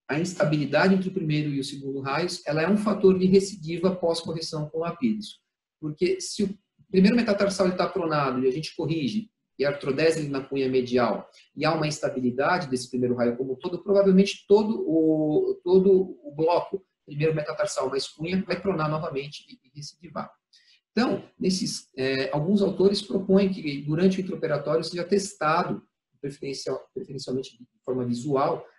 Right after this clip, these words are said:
a estabilidade entre o primeiro e o segundo, e o segundo raios, e se for instável,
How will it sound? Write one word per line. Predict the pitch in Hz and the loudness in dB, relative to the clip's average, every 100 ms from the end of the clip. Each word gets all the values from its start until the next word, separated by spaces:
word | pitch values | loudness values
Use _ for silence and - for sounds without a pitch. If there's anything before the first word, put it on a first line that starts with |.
| _ | _
a | 127 | -4
estabilidade | 147 - 160 156 156 123 131 151 160 | -4 -2 -2 0 -2 0 2 2 0
entre | - | -8
o | - | -6
primeiro | 180 139 135 131 | -4 0 2 4
e | 123 | 2
o | |
segundo, | - 120 113 113 104 98 95 | -2 -8 -8 -2 2 0 -2
e | 95 | -8
o | - | -8
segundo | - 247 170 127 131 | -16 -16 -8 -6 -4
raios, | 147 170 214 - | -2 2 0 0
e | |
se | 208 208 | -4 -4
for | 190 190 | 0 2
instável, | 202 - 165 165 196 | 2 0 -2 0 0